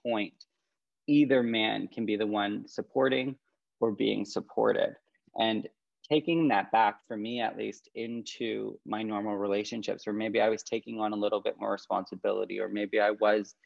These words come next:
dipping back into those idea of what a man is and, and what I should be presenting and how I would be strong for the women in my family, et cetera.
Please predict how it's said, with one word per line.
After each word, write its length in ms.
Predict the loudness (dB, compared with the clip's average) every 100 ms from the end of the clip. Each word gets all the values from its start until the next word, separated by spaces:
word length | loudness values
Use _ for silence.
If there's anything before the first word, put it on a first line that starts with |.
| _ _
dipping 300 | -2 0 2
back 260 | 4 4 2
into 260 | -2 0
those 200 | 0 2
idea 400 | 2 0 2 2
of 80 | 2
what 180 | 2 2
a 60 | 2
man 400 | 0 0 0 0
is 380 | 0 -2 -4
and, 240 | -6 -6 -10 _ _ -6
and 160 | -2 2
what 160 | 4
I 60 | 2
should 220 | 0 -2
be 120 | -2
presenting 760 | 0 -2 0 0 0 0 0 -2
and 80 |
how 160 | 0 2
I 40 | 2
would 120 | 0
be 80 | -4
strong 540 | 0 2 2 0 -4
for 120 | -4
the 80 | -2
women 300 | -2 -2 -2
in 120 | -2
my 160 | -2 -4
family, 580 | -4 -4 -2 -4 -6 -8
et 100 | -10
cetera. 420 | -2 0 2 2